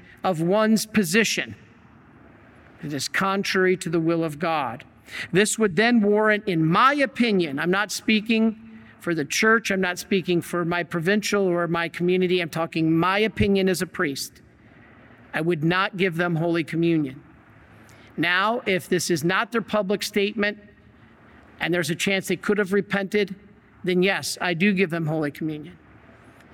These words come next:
But if they are publicly professing that the life should be taken in the womb, and that this is the law of the land, as it's been stated,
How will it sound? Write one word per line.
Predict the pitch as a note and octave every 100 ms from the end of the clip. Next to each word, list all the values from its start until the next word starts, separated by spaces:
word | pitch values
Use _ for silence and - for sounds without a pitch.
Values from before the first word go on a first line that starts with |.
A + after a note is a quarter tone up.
| - - -
But | D4
if | -
they | G3
are | F3+
publicly | - - A3+ B3 C4 B3 A#3
professing | - G#3 - - A#3+ - - C3 A2+ - - - - - - - - - -
that | G3 -
the | F#3+
life | F3+ A3 A3
should | - A#3
be | F#3 G#3+
taken | A3 G#3+ A3 G3+
in | G3
the | F3+
womb, | F3 G#3 F3 C#3+ G#2+ - - - - - - - - - - - -
and | F3+
that | F#3+ D#3+
this | G3+ -
is | F#3+ -
the | F#3
law | F3 G#3 A3+
of | A3 F3
the | F#3
land, | G3+ A3 F#3 D#3 D3
as | D#3+ F3
it's | -
been | F#3+ E3
stated, | - - F3+ D#3 D3